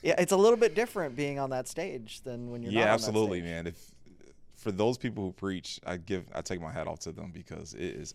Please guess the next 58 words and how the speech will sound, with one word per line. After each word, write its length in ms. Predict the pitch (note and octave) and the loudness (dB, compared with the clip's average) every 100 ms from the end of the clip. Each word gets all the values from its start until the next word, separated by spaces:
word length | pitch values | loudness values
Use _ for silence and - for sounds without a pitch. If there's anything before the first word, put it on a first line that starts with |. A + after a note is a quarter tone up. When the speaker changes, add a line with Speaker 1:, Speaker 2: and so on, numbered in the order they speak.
| - | -8
Speaker 2:
absolutely 680 | F2 G2+ - - F#2 A1 D#2 | -4 -4 -4 -4 -4 -6 -10
draining. 880 | E2 D#2 E2 E2+ E2+ E2 D#2 B1+ - - | -12 -10 -6 -6 -6 -8 -12 -18 -20 -18
Speaker 1:
Yeah. 60 | - - | -18 -8
Why, 160 | A2+ C#3+ | -4 -4
Speaker 2:
And 100 | - | -2
Speaker 1:
why 120 | C#3 | -2
do 40 | D3+ | -2
you 60 | |
think 160 | D#3 C#3 | -2 -4
I 80 | A#2+ | -4
share 260 | - C3+ | -4 -4
that 180 | B2+ B2 | -2 -4
stage 400 | - B2+ C3 A#2+ | -6 -6 -6 -8
so 180 | - B2 | -6 -6
much? 220 | C3 - G#3+ A#3 B4+ | -6 -6 -6 -4 -2
Speaker 2:
<laughs> 260 | B4+ C5+ | -4 4
Yeah. 300 | - - - - | 6 6 2 2
Speaker 1:
<laughs> 800 | - - - - - - - - | -4 -4 -14 -20 -16 -14 -14 -8
You're 80 | G#3+ | -4
like, 120 | G#3 | -2
"Why, 140 | B3 D4 C4 | -2 -2 -4
why 120 | D4+ | -8
don't 160 | D#4+ | -8
you 80 | E4+ | -10
preach 280 | - D4 - | -6 -6 0
all 140 | C#4 | 0
the 80 | C4 | 0
time?" 320 | - C4+ A#3+ B2+ | -2 -2 -2 -2
No, 260 | D3+ G#3 G3+ B2 | 0 2 0 -2
Speaker 2:
<laughs> 80 | - | -6
Speaker 1:
no, 240 | C3+ D3 | -2 2
Speaker 2:
Exactly. 420 | D#3+ C#3 A2+ B2 | 2 2 -2 0
Speaker 1:
no, 120 | C#3+ D3 | -2 -4
no 320 | D3 D#3 D#3 | -2 2 4
desire 300 | E3+ C#3 C3+ | 4 4 4
Speaker 2:
You're 60 | - | 6
so 180 | G#4+ D#4+ | 4 4
Speaker 1:
to. 60 | |
Speaker 2:
good 180 | - D4+ | 4 4
at 220 | D#4+ A3 | 2 0
it. 40 | F#3 | -2
Speaker 1:
No, 220 | A#3 C#4+ | -6 -6
no 200 | D3 D#3+ | -2 -2
desire 340 | D#3 C#3 C#3+ E3+ | -2 0 0 0
to. 280 | D3+ B2+ A#2 | -4 -6 -2
Like, 260 | B2 A#2+ | -4 -4
give 140 | B2+ D3+ | -4 -2
me 120 | E3 | -2
one, 340 | D3 D3+ E3+ | 0 -2 -2
two 160 | E3 D#3 | -4 -4
times 280 | D#3+ D#3 D#3 | -2 -4 -6
a 40 | |
month, 260 | D3 E3 F#3 | -4 -4 -4
I'm 140 | E3+ | -6
good. 260 | F3+ B3+ A#3 | -6 -6 -4
Speaker 2:
Right. 320 | F#2 E2+ - | -2 -4 -4
Speaker 1:
Feels 160 | D#3+ E3+ | -10 -8
great. 340 | D3+ G3 F#3 | -6 -4 -6